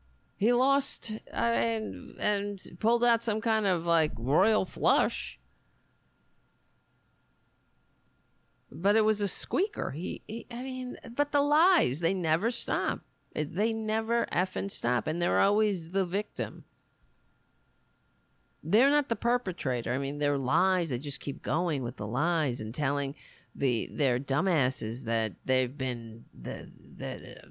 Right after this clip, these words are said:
it's liberals and Democrats and normal people who are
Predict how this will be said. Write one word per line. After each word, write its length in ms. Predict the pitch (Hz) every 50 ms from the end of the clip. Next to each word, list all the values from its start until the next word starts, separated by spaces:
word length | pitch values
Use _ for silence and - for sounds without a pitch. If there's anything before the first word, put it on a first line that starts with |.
| - 175
it's 280 | - 131 135 - - 120
liberals 680 | 110 117 123 160 202 190 160 139 139 123 117 117 120
and 100 | 110 117
Democrats 800 | 117 143 170 190 196 185 - - 147 120 117 110 110 - - -
and 180 | 113 - 104 120
normal 380 | 147 180 202 208 196 185 160
people 420 | - - 139 127 - - 120 123 131
who 180 | 139 127 127
are 300 | 123 117 110 110 - -